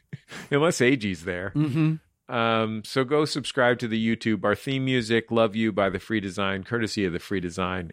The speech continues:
Speaker 1: and Light in the Attic Records. Um, I, I made a nice leek and potato soup.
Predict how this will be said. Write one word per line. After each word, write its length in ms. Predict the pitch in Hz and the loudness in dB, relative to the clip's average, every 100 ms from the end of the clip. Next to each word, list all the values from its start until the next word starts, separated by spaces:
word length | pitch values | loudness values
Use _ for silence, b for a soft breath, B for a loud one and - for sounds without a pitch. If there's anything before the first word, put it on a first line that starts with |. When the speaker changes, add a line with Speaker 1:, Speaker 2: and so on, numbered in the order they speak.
| 101 | -10
Speaker 1:
and 140 | 87 | -6
Light 400 | 92 98 107 - - | 0 0 0 -4 -4
in 140 | 107 | -2
the 160 | 95 - | 0 -2
Attic 560 | - 104 - 151 - _ _ _ _ _ _ - | -4 -4 -4 -8 -8 _ _ _ _ _ _ -8
Records. 800 | 101 101 101 127 127 190 185 - _ b b b b - | -4 0 0 0 -2 -2 -8 -16 _ b b b b -6
Um, 760 | 120 113 113 113 110 107 104 - _ _ _ _ | -2 2 2 0 -2 -6 -10 -14 _ _ _ _
I, 140 | 120 139 - | -12 -10 -6
I 80 | |
made 240 | 135 139 131 | 0 2 2
a 40 | |
nice 440 | 123 123 123 - 120 | 2 0 0 -2 0
leek 300 | 120 127 123 | 0 0 -4
and 140 | 110 | -6
potato 460 | 117 - 113 113 104 | -6 -2 0 2 0
soup. 420 | - 123 165 | 0 -2 -2